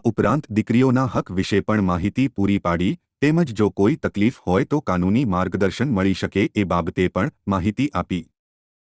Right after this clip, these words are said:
આ તકે જયશ્રીબેન પારેખે પણ ખૂબ વિસ્તારથી બહેનોને સમજાવ્યું.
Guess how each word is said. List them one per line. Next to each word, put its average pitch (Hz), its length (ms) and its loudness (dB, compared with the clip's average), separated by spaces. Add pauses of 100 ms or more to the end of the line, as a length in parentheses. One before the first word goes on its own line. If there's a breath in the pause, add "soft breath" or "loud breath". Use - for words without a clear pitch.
આ 156 140 0
તકે 180 300 2
જયશ્રીબેન 104 640 2
પારેખે 92 460 0
પણ 101 220 -2
ખૂબ 127 320 -2
વિસ્તારથી 92 600 -2
બહેનોને 90 480 -2
સમજાવ્યું. 87 560 -4